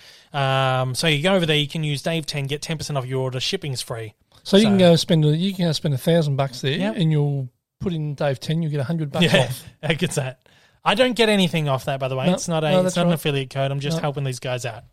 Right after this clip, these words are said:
Speaker 2: Yep.
Speaker 1: I wanna help get their name out there 'cause some of the stuff they release is awesome.
Speaker 2: Yeah.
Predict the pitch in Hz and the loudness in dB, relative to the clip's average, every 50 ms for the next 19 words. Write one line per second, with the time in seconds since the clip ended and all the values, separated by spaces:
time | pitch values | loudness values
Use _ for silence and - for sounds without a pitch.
0 | _ _ _ - 160 156 - 139 139 123 143 131 - 147 135 139 131 131 131 131 | _ _ _ -8 -8 -6 -4 -4 -2 -2 -2 -2 -2 -2 -2 0 -2 -2 -2 -4
1 | 131 127 127 120 - 151 135 - 202 262 240 175 - - 160 147 - 156 131 127 | -4 -6 -6 -8 -8 -8 -6 -6 -6 -6 -6 -8 -4 -4 -4 -4 -2 -6 -6 -6
2 | 123 120 117 113 127 131 123 - - 131 117 113 110 - - 127 151 139 131 127 | -8 -10 -10 -12 -12 -14 -16 -10 -10 -8 -8 -8 -8 -8 -8 -2 0 2 2 2
3 | 127 127 | 2 0